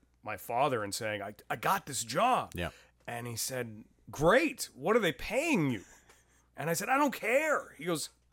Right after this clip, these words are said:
Speaker 1: "No, seriously, you, you did work out to be paid."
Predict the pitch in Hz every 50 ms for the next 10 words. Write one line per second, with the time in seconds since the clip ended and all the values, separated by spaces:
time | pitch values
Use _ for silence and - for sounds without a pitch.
0 | _ _ - 214 226 - - 247 262 226 156 131 117 117 123 143 143 131 - 135
1 | 143 127 170 190 170 147 165 170 147 - 160 147 143 139 123 - _ _ _ -
2 | - 143 123 123 113 - - 170 214 247 196 117 92 95 -